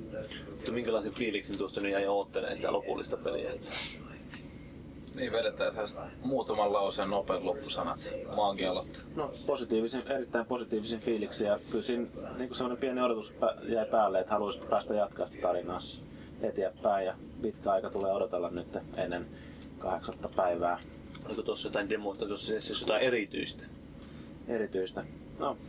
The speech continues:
Speaker 3: En, se, sulla on Buus mulle ehkä ensimmäisenä mieleen. Sitten en, ei tosta oikein osaa muuta sanoa. Hyvä,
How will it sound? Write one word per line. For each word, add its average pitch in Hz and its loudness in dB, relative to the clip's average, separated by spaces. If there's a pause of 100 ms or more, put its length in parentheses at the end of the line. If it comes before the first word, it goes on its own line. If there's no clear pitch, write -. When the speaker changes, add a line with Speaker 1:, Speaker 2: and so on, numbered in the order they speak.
(1300)
Speaker 3:
En, 147 0
se, 170 0
sulla 151 2
on 110 2
Buus 127 -2
mulle 117 6
ehkä 110 4
ensimmäisenä 101 0
mieleen. 92 2
Sitten 110 0
en, 101 0
ei 107 4
tosta 117 -2
oikein 110 2
osaa 107 2
muuta 101 -2
sanoa. 92 0
Hyvä, 110 -2